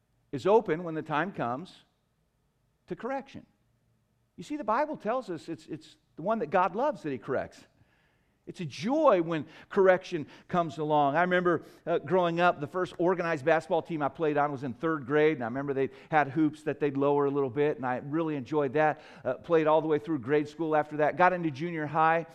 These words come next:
and, uh, had a great basketball coach in junior high. Uh, he was fantastic. May-, maybe the best coach I had in all of my years of playing ball.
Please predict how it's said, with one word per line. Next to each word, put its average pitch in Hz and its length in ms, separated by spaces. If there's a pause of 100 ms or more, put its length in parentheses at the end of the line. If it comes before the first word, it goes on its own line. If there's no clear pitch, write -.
(240)
and, 143 240
uh, 139 100
had 165 140
a 147 60
great 147 480
basketball 147 420
coach 135 300
in 120 60
junior 123 260
high. 127 280 (320)
Uh, 117 140
he 170 160
was 156 160
fantastic. 127 680
May-, 190 120
maybe 208 240
the 165 80
best 160 280
coach 151 240
I 143 100
had 147 220
in 135 120
all 147 200
of 143 60
my 139 80
years 143 180
of 135 100
playing 131 240
ball. 127 420